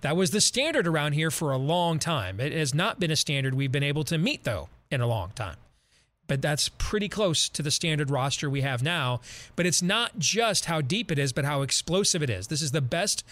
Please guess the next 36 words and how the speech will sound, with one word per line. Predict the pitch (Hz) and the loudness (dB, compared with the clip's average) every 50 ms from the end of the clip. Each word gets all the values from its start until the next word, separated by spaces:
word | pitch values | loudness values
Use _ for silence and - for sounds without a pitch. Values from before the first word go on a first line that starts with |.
| - - - - - | -16 -18 -20 -16 -10
collection | - - 226 202 175 170 165 - - 180 185 | -4 -2 0 2 2 2 2 2 0 0 0
of | - 151 135 | 0 0 2
skill | - - - 175 175 180 | 2 2 2 2 0 2
position | 139 180 156 190 180 - 208 208 208 | 0 0 0 2 0 0 0 0 -2
talent | - 160 139 131 131 131 143 - - - - - - - - | -2 0 0 0 0 0 -2 -4 -8 -16 -20 -20 -20 -20 -14
from | - - 160 160 | -6 -2 0 0
an | 165 | 2
explosiveness | 175 - - - 190 202 233 254 - - 185 143 160 147 - | 2 2 0 2 4 4 4 4 4 2 2 2 2 2 2
standpoint | - 170 156 151 139 - 151 147 147 156 - - - - - - _ - | 2 0 0 0 0 0 0 0 0 -2 -4 -8 -16 -20 -20 -20 _ -2
that | 143 139 | 0 0
I | 160 196 208 | 2 2 2
have | 196 156 | 2 2
seen | - - 220 220 196 | 2 2 2 2 0
at | 180 175 | 0 0
Michigan | 175 196 - - 190 147 151 143 | 2 2 2 2 2 0 0 -2
probably | 131 - 151 147 160 160 170 151 | -2 -2 -2 -2 0 0 0 0
since | - 175 156 - | 0 0 0 -2
the | - 135 | -2 -2
two | - 175 165 | 0 -2 0
thousand | 135 160 143 147 135 143 139 | 0 0 0 0 0 0 0
and | 139 131 | 0 0
six | - 170 139 - | 0 0 0 0
team | - - 151 143 135 | 0 0 0 0 2
that | 135 131 135 - - - - - - | 0 0 0 -2 -8 -16 -20 -14 -4
started | - - - 190 170 156 143 147 | -2 0 2 2 2 2 2 2
eleven | 151 151 156 143 151 143 | 2 2 2 2 2 2
and | 139 151 | 2 2
oh | 165 160 139 135 | 2 2 2 2
before | 139 131 - 151 143 | 0 0 0 0 0
losing | 135 151 156 147 135 143 135 | 2 2 2 2 2 0 0
that | 131 127 - - | 0 0 0 -2
epic | 170 139 - - 131 | -4 -4 -2 -2 -2
game | 127 135 131 135 131 | 0 0 0 0 0
to | 123 117 | 0 0
Ohio | 117 123 120 113 107 110 | 0 0 -2 -2 -2 -2
State. | - - 127 113 110 - | -2 0 0 -2 -4 -6